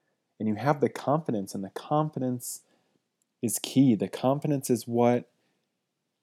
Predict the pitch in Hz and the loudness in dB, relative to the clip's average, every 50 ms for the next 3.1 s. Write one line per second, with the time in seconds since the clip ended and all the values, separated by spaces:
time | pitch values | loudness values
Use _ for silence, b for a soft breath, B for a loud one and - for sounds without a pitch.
0 | _ _ - _ _ _ _ _ - 135 110 104 120 120 135 - - - 120 110 | _ _ -20 _ _ _ _ _ -4 -4 -2 0 4 4 4 4 2 -2 0 2
1 | 113 120 135 131 - - - - - 127 127 127 127 123 123 - _ _ _ _ | 4 4 4 2 0 -6 -10 -4 2 6 6 6 8 6 4 0 _ _ _ _
2 | _ _ _ _ _ _ _ - - 131 135 156 160 135 120 113 101 95 - - | _ _ _ _ _ _ _ -4 4 6 6 6 6 4 2 0 0 0 -2 -8
3 | - | -12